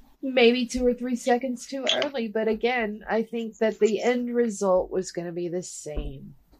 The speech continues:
All right, so our standings.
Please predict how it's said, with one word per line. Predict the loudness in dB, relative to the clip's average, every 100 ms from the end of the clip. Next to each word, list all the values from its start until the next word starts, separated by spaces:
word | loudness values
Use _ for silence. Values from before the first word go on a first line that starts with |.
| _ _ _ -20 -20 -20 _ -20 -20 _ _ _
All | 2
right, | 6 6 4 -6
so | -16 4 6 6 2 _ _ _
our | 4 4
standings. | 0 2 4 4 4 0 0 -6 -16 -16 -16